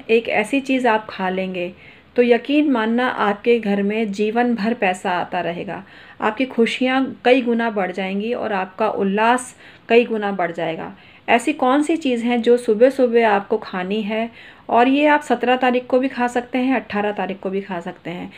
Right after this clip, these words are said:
ये पदार्थ ऐसे हैं जो सोने के टाइम पे भी आप खा सकते हैं, इसके लिए खाली पेट होना ज़रूरी नहीं है। लेकिन अगर आप खाली पेट स-, खाते हैं तो इसका कई गुना फल आपको उत्तम प्राप्त होगा,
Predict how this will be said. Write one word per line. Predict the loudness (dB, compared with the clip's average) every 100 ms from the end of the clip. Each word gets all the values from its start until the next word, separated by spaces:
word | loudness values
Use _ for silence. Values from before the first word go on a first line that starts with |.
| -20 -18 0
ये | 0
पदार्थ | 4 4 6 4 2 2
ऐसे | 2 2 0
हैं | 2 2
जो | 2
सोने | 0 0 2 2
के | 2
टाइम | 0 0 -2
पे | -2
भी | -2 -2
आप | -2
खा | -4 -6
सकते | -6 -8 -6
हैं, | -4 -4
इसके | -4 -2
लिए | 0
खाली | -2 -2 -2 -2
पेट | 0 0 -2
होना | -6 -2
ज़रूरी | 0 2 2
नहीं | 2 2
है। | -2 -8 -14 -18 -18 0
लेकिन | 2 4 4
अगर | 4 4
आप | 2
खाली | 0 -2 0 0
पेट | 0 -2
स-, | -2 -18 -20 -18 -10 -10 -4
खाते | -2 2 2
हैं | 2 0 -4 -10 -16 -2
तो | 0
इसका | 2 2 0 0 2
कई | 2
गुना | 4 2 2 0 -2 0
फल | 0 2
आपको | 0 0 -2
उत्तम | -2 -2 -4 0 0 2
प्राप्त | 0 0 -2
होगा, | -2 -2 -4